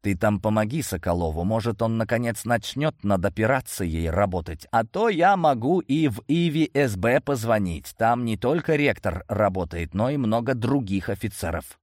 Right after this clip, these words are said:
сказал Ремезов. "Быкова они слили, могут и над другими курсантами поработать, и курсантками тоже". "Операция в силе", —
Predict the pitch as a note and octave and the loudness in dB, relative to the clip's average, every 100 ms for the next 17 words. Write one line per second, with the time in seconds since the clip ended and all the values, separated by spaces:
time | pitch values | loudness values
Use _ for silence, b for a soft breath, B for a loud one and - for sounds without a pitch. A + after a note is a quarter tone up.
0 | _ - - G2+ F#2 F2 F2+ G2 F2 C#2+ | _ -6 0 2 4 2 2 0 -2 -4
1 | D2 - _ _ _ _ _ A2 C#3 E3+ | -10 -14 _ _ _ _ _ 0 4 4
2 | D#3+ D#3 D3+ D3+ D3 - E3 E3+ D3 G#2 | 4 4 4 4 0 -2 2 4 4 4
3 | A#2+ C3+ B2+ A#2+ B2+ A#2 G2+ A#2+ B2 C3 | 2 2 0 0 0 0 0 0 2 2
4 | A#2+ F#2 G#2 F#2 G#2 F2 F2+ F2+ E2+ F#2+ | 0 0 -2 0 0 0 -2 -4 0 2
5 | F#2 F2 E2 D#2 - C3+ A2 C#3 A#2+ - | 2 2 -4 -8 -4 -2 0 0 0 2
6 | C#3+ A#2+ G2+ - A#2 A2 G2 - A2+ E2+ | 2 2 -2 -2 -2 -2 -4 0 0 0
7 | D#2+ B1+ _ _ _ _ _ _ _ _ | -6 -10 _ _ _ _ _ _ _ _
8 | _ _ _ _ _ _ _ _ _ _ | _ _ _ _ _ _ _ _ _ _
9 | F#2 F#2 G#2+ A2 - - F#2 E2 - G#2 | -4 0 2 2 2 -2 -4 -4 -6 -4
10 | D#2 C2 - | -4 -8 -16